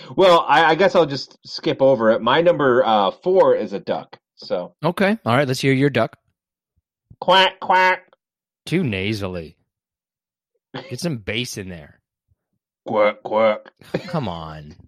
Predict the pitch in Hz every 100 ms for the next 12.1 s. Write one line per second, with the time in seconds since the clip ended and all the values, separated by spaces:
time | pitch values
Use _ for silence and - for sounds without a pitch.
0 | _ _ _ - - - - 262 185 156
1 | 233 277 156 160 131 117 107 107 107 101
2 | 98 98 101 92 76 69 _ _ _ _
3 | - 214 240 185 226 247 240 - _ _
4 | _ _ _ 139 131 135 131 - 160 160
5 | 160 - 175 214 175 110 107 - _ _
6 | _ 120 - 135 127 135 127 110 92 98
7 | 95 110 127 185 156 139 127 104 95 104
8 | 95 98 - 113 95 98 - 98 110 92
9 | 92 92 90 85 85 85 78 _ _ _
10 | _ 120 110 113 139 185 165 - 165 135
11 | 127 - 180 233 - _ _ 120 104 123
12 | 135